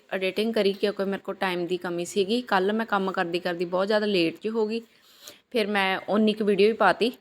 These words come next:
ਤੇ ਫਿਰ ਮੇਰੇ ਕੋਲ ਟਾਈਮ ਨਹੀਂ ਸੀਗਾ। ਮੈਂ ਕਿਹਾ ਵੀ ਚਲੋ ਮੈਨੂੰ ਵੀਡੀਓ ਐਡਿਟ ਕਰਨ ਨੂੰ ਟਾਈਮ ਲੱਗ ਜਾਣਾ, ਵੀ ਮੈਂ ਇਹਦਾ ਅੱਧਾ ਪਾਰਟ ਪਾਤਾ, ਵੀ ਅੱਧਾ ਚੱਲ ਕੱਲ੍ਹ ਪਾ ਦਾਂਗੇ, ਹੈ ਨਾ।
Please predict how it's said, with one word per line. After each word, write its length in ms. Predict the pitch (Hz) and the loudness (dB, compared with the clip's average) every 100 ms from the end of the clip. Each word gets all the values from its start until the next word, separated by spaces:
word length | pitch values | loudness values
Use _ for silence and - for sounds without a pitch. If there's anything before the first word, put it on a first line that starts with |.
| _ _ _ _ _ _ - | _ _ _ _ _ _ -14
ਤੇ 40 | 196 | -8
ਫਿਰ 180 | 208 | -4
ਮੇਰੇ 100 | 208 | -4
ਕੋਲ 120 | 196 202 | -2 2
ਟਾਈਮ 260 | 202 180 | 2 2
ਨਹੀਂ 160 | 190 202 | 0 -2
ਸੀਗਾ। 260 | 214 214 | -2 0
ਮੈਂ 140 | 233 214 | 0 -2
ਕਿਹਾ 120 | 208 | -8
ਵੀ 60 | 196 | -2
ਚਲੋ 240 | 202 190 | 0 0
ਮੈਨੂੰ 220 | 196 190 | -2 0
ਵੀਡੀਓ 240 | 185 180 208 | 0 0 0
ਐਡਿਟ 260 | 208 208 | -2 -4
ਕਰਨ 220 | 220 208 | -2 -2
ਨੂੰ 140 | 208 190 | -2 -4
ਟਾਈਮ 220 | 180 160 | -2 0
ਲੱਗ 140 | 160 | -2
ਜਾਣਾ, 340 | 165 180 208 226 - 208 | -2 -4 -4 -6 -10 -12
ਵੀ 80 | 196 | -8
ਮੈਂ 260 | 196 185 - | -6 -6 -4
ਇਹਦਾ 200 | 185 208 | 0 2
ਅੱਧਾ 220 | 185 196 | 2 0
ਪਾਰਟ 240 | 214 196 - | 0 -2 -4
ਪਾਤਾ, 300 | 170 160 190 | -6 -6 -4
ਵੀ 120 | 214 | -4
ਅੱਧਾ 160 | 175 190 | -4 -4
ਚੱਲ 180 | 190 | -4
ਕੱਲ੍ਹ 240 | 180 160 156 | -2 -2 -2
ਪਾ 160 | 175 156 | -4 -2
ਦਾਂਗੇ, 260 | 175 202 | -4 -6
ਹੈ 100 | 190 | -6
ਨਾ। 100 | 247 | -6